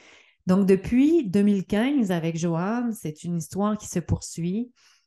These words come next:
où chaque fois que l'occasion se présente, un nouveau projet, euh, se, se, est, est l'occasion pour nous de nous retrouver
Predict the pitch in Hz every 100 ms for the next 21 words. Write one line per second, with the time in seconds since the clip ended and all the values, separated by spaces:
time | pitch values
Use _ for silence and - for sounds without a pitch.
0 | _ 196 208 220 214 - 220 214 180 170
1 | 185 208 - 175 160 170 196 208 _ _
2 | _ _ 175 170 175 196 208 - 175 156
3 | 180 196 202 175 165 156 160 175 _ _
4 | _ - 180 165 160 - - 190 - 185
5 | 185 170 170 208 - 175 202 190 180 170
6 | - - 180 156 202